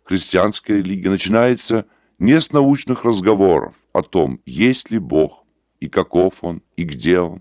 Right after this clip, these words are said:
и так дальше, а с рассказа о том, как Он действует, как является людям, что значит в их жизни. И парадокс всех парадоксов. Рассказ этот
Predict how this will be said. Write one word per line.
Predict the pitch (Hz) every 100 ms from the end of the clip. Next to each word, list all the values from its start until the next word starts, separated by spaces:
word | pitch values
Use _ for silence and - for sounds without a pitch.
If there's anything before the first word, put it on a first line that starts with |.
| _
и | -
так | 85 71
дальше, | 73 82 - - _ _ _ _ _ _ _ _ _ _
а | -
с | -
рассказа | 98 104 - 131 131 135
о |
том, | 131 - 92 92 _ _ _ _
как | 101 98
Он | 101 85
действует, | 120 113 - - 50 _ _ _
как | - -
является | 101 95 117 123 - 120
людям, | 113 - - - _ _ _ _ _
что | - 113
значит | 98 95 127 - - _
в | 78
их | 110 107
жизни. | 78 95 - - _ _ _ _ _ _ _ _ _ _ _ -
И | 95 104 80 _ _
парадокс | - 90 78 101 101 - - -
всех | - 120 -
парадоксов. | 104 104 82 76 - - _ _ _ _ _ _
Рассказ | 85 - - 104 95
этот | 90 87 _